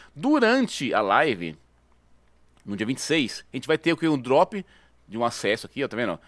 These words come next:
De um peregrino, vai ter uma arma também nova e você vai ganhar sua Gara Prime,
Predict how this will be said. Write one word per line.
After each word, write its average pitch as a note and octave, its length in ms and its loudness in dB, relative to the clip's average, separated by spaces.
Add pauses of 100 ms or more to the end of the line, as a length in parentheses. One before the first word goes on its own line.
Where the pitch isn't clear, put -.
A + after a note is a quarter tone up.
De A#2+ 60 -8
um A2+ 40 -4
peregrino, G#3 800 -2 (300)
vai C#3 140 2
ter F3 100 -2
uma C#3+ 160 2
arma C#3 240 6
também B2+ 180 2
nova A#2 720 2 (260)
e D#3 120 -4
você F3+ 160 0
vai F#3+ 100 2
ganhar F3+ 160 0
sua F3+ 140 -2
Gara D#3+ 240 2
Prime, A#2+ 560 0